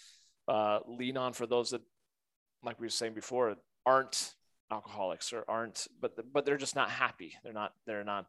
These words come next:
uh, really truly dialed into their greatest version of themselves, 'cause that inner self-talk, that little <laughs> voice that either chirps or, like you said, s-, you say a re-, ring of fire, like, just that whole chorus that screams at you can be so debilitating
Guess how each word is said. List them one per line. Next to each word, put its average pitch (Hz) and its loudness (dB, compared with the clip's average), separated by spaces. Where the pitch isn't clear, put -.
uh, 107 0
really 120 -2
truly 113 -4
dialed 104 -2
into 101 -12
their 92 -8
greatest 113 -2
version 104 -6
of 101 -14
themselves, 98 -6
'cause 101 -20
that 92 -6
inner 113 -8
self-talk, 101 -4
that 107 -12
little 104 -8
<laughs> - -16
voice 127 2
that 117 0
either 139 2
chirps - 2
or, 120 2
like 117 -10
you 117 -8
said, 117 2
s-, - -6
you 135 -8
say 120 2
a 113 2
re-, 120 -4
ring 123 -2
of 110 -4
fire, 113 6
like, 107 0
just - -8
that 117 0
whole 110 -2
chorus 117 0
that - -6
screams 110 -6
at - -4
you 92 -8
can 98 -16
be 101 -12
so 143 -2
debilitating 117 -4